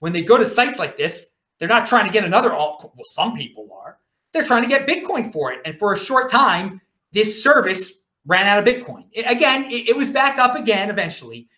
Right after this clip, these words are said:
In the future, probably after the twenty twenty halving, um, you're going to see more of this, um, where they'll s-, they'll say, this, this, this is the message you're gonna get. "This currency pair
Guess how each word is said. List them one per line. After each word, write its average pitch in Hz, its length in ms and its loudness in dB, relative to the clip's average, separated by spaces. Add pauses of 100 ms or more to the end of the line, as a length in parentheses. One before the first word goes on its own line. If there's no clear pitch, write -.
(240)
In 208 120 -2
the 220 160 2
future, 202 640 2 (280)
probably 185 480 4
after 214 260 4
the 214 60 2
twenty 226 240 2
twenty 226 320 2
halving, 165 600 2 (500)
um, 131 420 0 (580)
you're 190 120 -4
going 180 180 0
to - 60 -8
see 156 180 -8
more 147 240 -2
of - 120 -12
this, - 360 -20 (340)
um, 110 420 -14
where 113 480 -8 (420)
they'll 160 120 6
s-, - 300 -4
they'll 156 220 2
say, 202 320 2
this, 208 220 4
this, 190 360 -2 (260)
this 208 220 4
is 151 140 -6
the 170 80 0
message 165 340 0
you're 135 100 -6
gonna 139 140 -2
get. 131 380 -2 (440)
"This 208 260 4
currency 254 460 4
pair 160 640 4